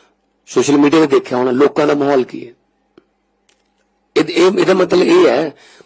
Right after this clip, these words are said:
ਲੋਕਾਂ ਦੀ ਖੁਸ਼ੀ ਨਹੀਂ ਹੈਗੀ, ਉਹਨਾਂ ਤਾਂ ਪੁੱਤ ਮਰ ਗਏ, ਉਹ ਤਾਂ ਕਿਸੇ ਨਾ ਕਿਸੇ ਤਰੀਕੇ ਨਾਲ ਪੀੜਤ ਨੇ। ਇਹ ਅਸਲ 'ਚ ਨਫ਼ਰਤ ਹੈ ਉਹਨਾਂ ਪ੍ਰਤੀ, ਵੀ ਸ਼ੁਕਰ ਹੈ ਯਾਰ ਕਿਸੇ ਨੇ ਤਾਂ ਹੱਥ ਪਾਇਆ, ਯਾਰ ਕਿਸੇ ਨੇ ਤਾਂ ਕੋਈ, ਕੋਈ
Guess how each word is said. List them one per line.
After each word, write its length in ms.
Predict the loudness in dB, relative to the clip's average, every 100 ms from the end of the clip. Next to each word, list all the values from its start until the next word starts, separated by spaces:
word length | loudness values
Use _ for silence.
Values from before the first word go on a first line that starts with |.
| _ _ _ _
ਲੋਕਾਂ 300 | -4 -2 0
ਦੀ 80 | -2
ਖੁਸ਼ੀ 380 | -2 -4 -2 0
ਨਹੀਂ 140 | 0
ਹੈਗੀ, 260 | 0 -4 -8 -12 _ _ _ _
ਉਹਨਾਂ 160 | -2 -2
ਤਾਂ 100 | -2
ਪੁੱਤ 220 | -2 -2
ਮਰ 220 | -2 -2
ਗਏ, 340 | -2 -4 -6 -8 _ _ _ _ _ _ _ _ _ _ -8
ਉਹ 100 | -2
ਤਾਂ 160 | -2
ਕਿਸੇ 260 | -2 -2 0
ਨਾ 80 | 0
ਕਿਸੇ 140 | -2
ਤਰੀਕੇ 300 | -2 -2 -2
ਨਾਲ 100 | -2
ਪੀੜਤ 300 | -2 -2 -4
ਨੇ। 140 | -10 -12 _ _ _ _
ਇਹ 160 | 0 0
ਅਸਲ 200 | 2 0
'ਚ 80 | 0
ਨਫ਼ਰਤ 560 | 0 0 0 0 -2
ਹੈ 60 | -6
ਉਹਨਾਂ 180 | -12 -12
ਪ੍ਰਤੀ, 300 | -16 -16 -20 _ _ _ _ _ _ _ _ _ _
ਵੀ 80 | -6
ਸ਼ੁਕਰ 340 | -2 0 0
ਹੈ 80 | 0
ਯਾਰ 360 | 0 -2 -6 -16 _ _ _ _ _
ਕਿਸੇ 240 | -4 0 0
ਨੇ 100 | 0
ਤਾਂ 160 | -2 -6
ਹੱਥ 140 | -8
ਪਾਇਆ, 220 | -8 -6 -6
ਯਾਰ 180 | -8
ਕਿਸੇ 360 | -8 -6 -2 -2
ਨੇ 80 | -2
ਤਾਂ 120 | -4
ਕੋਈ, 120 | -8 -14 _ _ _ _ _ _ _
ਕੋਈ 340 | -2 -2 -6